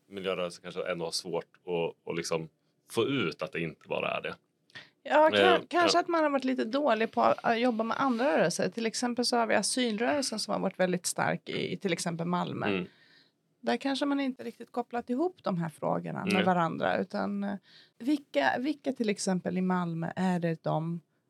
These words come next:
Speaker 2: o-, om man tänker efter, som närmast är drabbat av klimatförändringens effekter? Det, det är ju såklart människor som har migrerat hit. Ja, min, eh, farmors pistageträdsodling är helt torrt nu i södra Iran.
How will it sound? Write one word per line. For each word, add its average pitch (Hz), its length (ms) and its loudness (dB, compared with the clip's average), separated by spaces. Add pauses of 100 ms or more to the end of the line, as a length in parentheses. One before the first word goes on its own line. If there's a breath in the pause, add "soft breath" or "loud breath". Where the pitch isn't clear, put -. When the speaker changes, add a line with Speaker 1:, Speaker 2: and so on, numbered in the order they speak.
Speaker 2:
o-, - 160 -4
om 220 120 0
man 214 120 0
tänker 220 280 -4
efter, 180 440 -2
som 196 300 -4 (380)
närmast 240 760 2
är 165 60 0
drabbat - 440 -2 (220)
av 175 320 0 (140)
klimatförändringens 175 680 -10
effekter? - 460 -16 (920)
Det, 226 360 2
det 202 180 -2
är 269 60 4
ju 285 60 2
såklart 220 600 0 (180)
människor 196 580 0
som 190 180 0
har 196 60 4
migrerat 214 600 2
hit. - 360 -4
Ja, 226 420 0
min, 240 600 -2
eh, 226 420 0
farmors 233 1080 0 (920 loud breath)
pistageträdsodling 196 1120 0
är 190 40 2
helt 233 600 0
torrt - 380 -2
nu - 180 -2
i 202 80 0
södra 185 440 4
Iran. 214 440 2